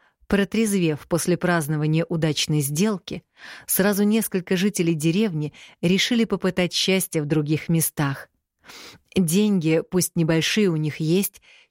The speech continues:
чем не шанс изменить свою жизнь? Кто-то ехал к родне,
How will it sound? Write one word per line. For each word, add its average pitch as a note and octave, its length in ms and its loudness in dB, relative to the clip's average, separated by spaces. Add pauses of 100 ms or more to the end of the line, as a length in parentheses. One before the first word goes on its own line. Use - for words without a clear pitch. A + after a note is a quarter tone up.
чем C4 340 2
не F#3+ 100 2
шанс E3 600 -2
изменить F3 480 2
свою D#3+ 260 2
жизнь? C#3+ 440 0 (920)
Кто-то A#3+ 300 -2
ехал F#3+ 340 -2
к - 80 -16
родне, D3+ 500 -2